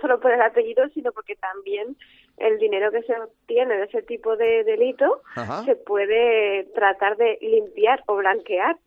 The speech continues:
Speaker 1: De ahí viene el blanqueo de capitales,
Speaker 2: A ver.
Speaker 1: eh, la, eh, la nomenclatura.
Speaker 2: Explícanos,
Speaker 1: Sí.
Speaker 2: ¿qué es exactamente el blanqueo de capitales?
Speaker 1: Vale, para que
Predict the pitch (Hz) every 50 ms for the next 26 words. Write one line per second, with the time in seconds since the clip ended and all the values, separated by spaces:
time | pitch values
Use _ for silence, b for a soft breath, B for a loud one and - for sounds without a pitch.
0 | - - 202 190 180 185 196 208 - 220 214 - 453 440 294 196 - 180 180 190
1 | 185 185 180 180 185 - - - 403 370 370 - - - 180 - 175 170 - 277
2 | 330 254 202 - - - 120 - - 180 - - 185 185 - - - - - -
3 | _ _ - 381 - - - 185 359 359 339 - 180 180 180 311 339 233 - _
4 | - 160 151 - - 190 170 - 110 92 90 - 240 214 - - - 214 226 233
5 | 247 - - - - - - - - - - 202 196 - - 185 160 156 180 196
6 | 196 180 208 214 208 - - _ - 156 151 143 135 143 131 135 113 - 156 160
7 | 147 131 120 - - - 82 73 - - 60 60 - - - - - _ _ _
8 | _ _ _ _ _ _ _ _ _ _ _ - 370 349 240 - 233 240 - _
9 | B B B B B B B - 180 180 190 190 190 - 190 190